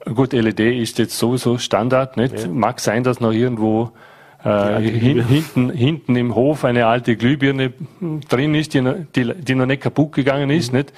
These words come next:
Speaker 1: Weil sie eh nie brennt, dann kann man sie ja drin lassen, nicht? Aber grundsätzlich sind schon die, die klassischen Energiesparlampen, wie es
Speaker 2: Mhm.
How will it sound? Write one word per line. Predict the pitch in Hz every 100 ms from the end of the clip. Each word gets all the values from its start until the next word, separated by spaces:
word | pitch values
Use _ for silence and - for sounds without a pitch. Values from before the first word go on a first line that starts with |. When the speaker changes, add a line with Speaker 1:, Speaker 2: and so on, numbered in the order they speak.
| - - - -
Speaker 1:
Weil | 107 113
sie | 123
eh | 123 147
nie | 143 151
brennt, | 113 123 156 -
dann | 117 131
kann | - 107
man | 117
sie | 107
ja | 107
drin | 101 156
lassen, | 131 147 - 113
nicht? | 127 - - -
Aber | - 107
grundsätzlich | 104 113 139 117 110 110 107
sind | 117 107 123
schon | - 107
die, | 107 107
die | 143 -
klassischen | - 95 85 - 104 104 95 _ _ _
Energiesparlampen, | 269 240 180 117 98 101 131 - 107 107 120 - 107
wie |
es | 110
Speaker 2:
Mhm. | -